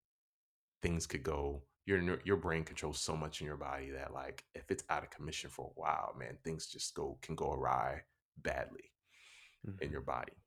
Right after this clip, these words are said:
Speaker 1: And, and that's kinda, like, what happened with my mom, with my mom. And I was, I was, yeah, I was hurt real bad, man. And, and I was, but I was still holding on,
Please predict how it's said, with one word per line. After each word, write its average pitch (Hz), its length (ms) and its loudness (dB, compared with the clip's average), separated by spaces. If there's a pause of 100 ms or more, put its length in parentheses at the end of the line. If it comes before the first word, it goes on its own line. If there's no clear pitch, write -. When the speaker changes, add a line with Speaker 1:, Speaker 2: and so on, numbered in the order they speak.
(120)
Speaker 1:
And, 69 360 -8 (800)
and 92 120 0
that's 80 160 2
kinda, 76 220 -2
like, 80 100 -4
what 73 140 -2
happened 71 260 0
with 71 100 -4
my 71 60 -4
mom, - 240 -6
with - 140 -2
my 67 80 -8
mom. 73 520 -4 (240)
And 69 400 -10 (1120)
I 85 100 6
was, 80 240 0
I 80 100 0
was, 78 180 -2
yeah, 80 160 2
I - 20 2
was 76 100 -2
hurt 87 180 6
real 85 160 2
bad, 76 320 0
man. 69 300 -6
And, 67 200 -8 (120)
and 69 340 -12 (600)
I 69 160 -6
was, - 520 -8 (380)
but 85 180 -2
I 76 40 2
was 76 100 -2
still 85 220 2
holding 78 340 2
on, 67 260 -4